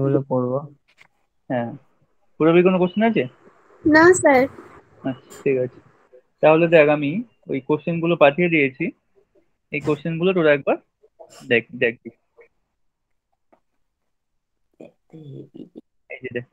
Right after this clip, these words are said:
Speaker 2: chemistry in everyday লাইফে question গুলো দেওয়া আছে। আজকে আমার নটা বেজে গেছে, যেহেতু class ইলেভেনটা শুরু করবো, আমি question গুলো করাচ্ছি না, তোদের কাজ থাকলে homework, এই question গুলো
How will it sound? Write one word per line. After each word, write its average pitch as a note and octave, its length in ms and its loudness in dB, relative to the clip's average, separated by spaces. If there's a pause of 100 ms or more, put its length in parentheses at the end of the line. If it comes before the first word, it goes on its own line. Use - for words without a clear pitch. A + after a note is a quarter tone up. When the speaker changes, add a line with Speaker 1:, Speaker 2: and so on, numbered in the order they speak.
(100)
Speaker 2:
chemistry D3+ 360 -6
in C#3+ 60 -4
everyday C#3+ 300 -2
লাইফে C#3 360 0
question C#3+ 400 -6
গুলো C#3 160 -4
দেওয়া C3+ 260 -2
আছে। C#3 180 -4 (2750)
আজকে D3+ 400 2
আমার D3+ 160 2
নটা C#3+ 220 0
বেজে C#3+ 240 0
গেছে, D3 200 -2
যেহেতু C#3+ 260 -4
class C#3 280 -2
ইলেভেনটা C#3+ 360 -2
শুরু C#3+ 200 -6
করবো, C3+ 320 -4 (200)
আমি C#3 140 -6
question C#3+ 320 -4
গুলো C#3 160 -2
করাচ্ছি C#3 380 4
না, F3 140 -4
তোদের C#3 260 0
কাজ C#3 200 2 (100)
থাকলে D#3 220 -2
homework, D3+ 400 -2 (100)
এই C#3+ 80 -8
question C#3 360 -8
গুলো D#3+ 160 -2